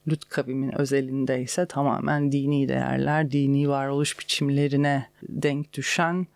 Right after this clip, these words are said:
bir söylem, e, zinciri. Yani hem zinciri hem de kalıbı. Yani hem tekrarlıyor hem de bir zinciri var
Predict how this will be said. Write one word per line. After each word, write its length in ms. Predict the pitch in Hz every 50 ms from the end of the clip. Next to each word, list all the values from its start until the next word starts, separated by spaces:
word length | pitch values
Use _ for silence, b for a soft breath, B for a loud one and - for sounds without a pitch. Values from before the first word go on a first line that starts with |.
| - -
bir 180 | 139 131 - -
söylem, 640 | - - - 160 143 139 139 143 139 135 135 131 - _ _ _ _ _ _ _ _ - -
e, 120 | - - 160
zinciri. 720 | 147 123 147 147 143 139 131 - 139 131 139 139 127 120 117 - 180
Yani 260 | 147 147 135 135 139 117 - -
hem 240 | - 185 190 196
zinciri 680 | 180 151 156 165 165 160 151 156 175 185 180 233 254 254 226
hem 260 | 196 180 151 156 156
de 120 | 156 156 -
kalıbı. 580 | - - 151 139 143 147 127 135 131 123 120 - b b b b b b -
Yani 120 | 143 127
hem 200 | 120 156 160 180
tekrarlıyor 800 | 175 - 190 185 - - 190 185 180 180 180 180 180 196 226 220
hem 260 | 190 160 156 165 165
de 120 | 170 165
bir 60 | 160
zinciri 560 | 151 135 143 139 139 139 135 135 135 139 143 127
var 240 | 131 131 131 131